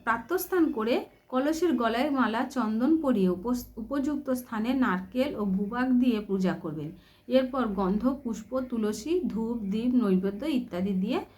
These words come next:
পরম ভক্তি সহকারে নারায়ণের পূজা করা, হরিকথা কীর্তনে সমস্ত দিন যাপন করবেন। রাত্রে জাগরণ করে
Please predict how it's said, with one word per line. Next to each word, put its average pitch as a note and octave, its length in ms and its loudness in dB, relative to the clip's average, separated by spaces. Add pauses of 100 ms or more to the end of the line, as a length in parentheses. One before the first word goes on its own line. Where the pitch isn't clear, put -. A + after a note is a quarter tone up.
(220)
পরম C#4 360 2
ভক্তি B3 300 0
সহকারে G3+ 600 -4
নারায়ণের G#3 640 2
পূজা F#3+ 240 -2
করা, A3 300 -2
হরিকথা G3 580 -2 (200)
কীর্তনে A#3 500 -4 (300)
সমস্ত E4 520 0
দিন C4 380 4
যাপন D#3 300 0
করবেন। B2+ 360 -10 (580)
রাত্রে B3 380 0
জাগরণ B3 480 0
করে C4+ 280 0